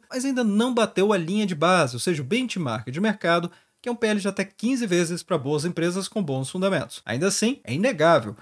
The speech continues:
que o P V P, ou seja, o preço dividido pelo valor patrimonial, mostra que a empresa está sessenta e seis por cento abaixo do seu valor patrimonial.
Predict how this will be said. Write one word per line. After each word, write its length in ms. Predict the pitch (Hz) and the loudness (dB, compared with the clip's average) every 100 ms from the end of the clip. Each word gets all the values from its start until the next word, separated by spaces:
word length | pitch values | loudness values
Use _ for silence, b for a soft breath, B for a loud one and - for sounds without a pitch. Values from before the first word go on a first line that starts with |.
| b - | b -4
que 100 | 247 | -4
o 60 | |
P 300 | 208 - 170 | 0 2 4
V 100 | 233 | 2
P, 220 | 220 190 | 2 4
ou 100 | 220 | 4
seja, 240 | 147 151 131 | 2 -2 -2
o 40 | |
preço 420 | - 180 208 - | 0 2 2 0
dividido 360 | 127 135 127 131 | -4 -4 -4 -4
pelo 160 | 160 143 | -2 0
valor 380 | 139 113 113 | 0 0 -2
patrimonial, 640 | 170 196 233 208 156 170 - | -2 -2 0 4 4 2 -2
mostra 520 | 127 175 202 165 120 | 0 4 4 4 -2
que 80 | 151 | -4
a 20 | |
empresa 380 | 160 156 180 170 | -2 0 0 -2
está 180 | - 190 | -2 0
sessenta 640 | - 240 214 - 269 294 | 0 -2 -2 -2 -2 -2
e 60 | 247 | -4
seis 340 | - 208 247 | 0 0 0
por 220 | - 233 - | -2 -4 -2
cento 260 | 190 202 | -2 -2
abaixo 460 | 214 151 170 185 214 | -2 2 2 0 -2
do 60 | |
seu 100 | - | -4
valor 300 | 196 165 131 | 0 0 0
patrimonial. 640 | 135 156 185 220 196 113 | -2 -4 -2 2 2 2